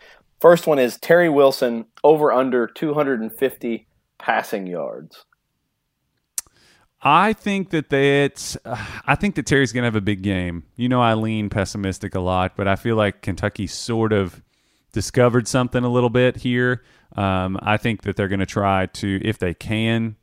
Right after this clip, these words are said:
Speaker 2: conserve their backs a little bit, and, uh, they, they realize that they maybe have, you know, last le-, week, like we talked about, I, I'd imagine they're gonna have some size advantage.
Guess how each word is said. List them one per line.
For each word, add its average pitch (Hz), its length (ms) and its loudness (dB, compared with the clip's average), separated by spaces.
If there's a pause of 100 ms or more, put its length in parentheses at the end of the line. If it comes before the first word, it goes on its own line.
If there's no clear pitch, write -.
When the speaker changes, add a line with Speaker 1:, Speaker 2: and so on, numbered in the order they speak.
(100)
Speaker 2:
conserve 95 540 0
their 90 120 2
backs 92 440 0
a 104 60 -6
little 101 180 -2
bit, 101 300 2
and, 85 420 -4
uh, 85 400 -4
they, 92 200 -6
they 95 140 -6
realize 90 460 -2
that 95 140 -8
they 95 100 -4
maybe 90 320 -4
have, 90 360 -6 (440)
you 135 100 -2
know, 135 80 2
last 135 320 4
le-, 147 140 2
week, 123 280 2
like 120 180 2
we 107 80 0
talked 107 340 4
about, 107 280 6
I, 107 160 6
I'd 117 140 2
imagine 117 320 2
they're 104 120 2
gonna 101 160 2
have 101 180 0
some 87 140 -6
size 95 420 2
advantage. 92 680 -2